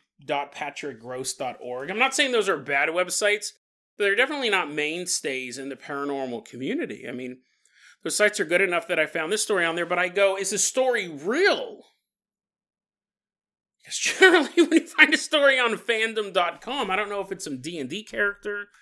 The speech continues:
which has happened before. I was re-, doing an episode on demons once, and I was like, "Oh, dude, this is totally awesome, man. <laughs> What? This guy can get killed with a level eighteen sword? I can't wait to talk about this." And I did all this research, and I realized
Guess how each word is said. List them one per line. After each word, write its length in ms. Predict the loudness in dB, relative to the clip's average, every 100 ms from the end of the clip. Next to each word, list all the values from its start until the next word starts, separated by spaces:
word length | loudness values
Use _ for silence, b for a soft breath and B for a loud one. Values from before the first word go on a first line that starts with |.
| b b b b -4
which 180 | -2 -2
has 100 | 4
happened 300 | 6 6 2
before. 360 | -6 -8 -2
I 80 | 0
was 180 | 0 -4
re-, 160 | -8 -10
doing 320 | -6 -4 -2
an 60 |
episode 280 | -4 -2 -2
on 120 | -2
demons 440 | -4 -2 -2 -4 -6
once, 260 | -10 -12
and 60 | -12
I 20 |
was 100 | -10
like, 120 | -10
"Oh, 120 | -8 -8
dude, 200 | -8 -8
this 100 | -8
is 60 |
totally 320 | -2 -2 -2
awesome, 380 | -2 0 0 0
man. 280 | 2 2 0
<laughs> 20 |
What? 200 | 2 2 2
This 140 | -6 2
guy 200 | 4 4
can 160 | 2
get 160 | -6 0
killed 240 | 4 4 2
with 140 | -2
a 40 |
level 240 | 0 2 2
eighteen 380 | 0 -2 -4 -4
sword? 440 | -2 2 2 2 -2 B B
I 60 | 0
can't 220 | 2 4
wait 160 | 2
to 80 | 2
talk 220 | 0 0
about 240 | 2 2 4
this." 200 | 0 -2 b b b -4
And 80 | -2
I 60 |
did 160 | 2 2
all 80 | 4
this 180 | 2
research, 400 | 0 -2 0 -2
and 100 | 0
I 40 | 0
realized 600 | 2 2 4 2 0 -6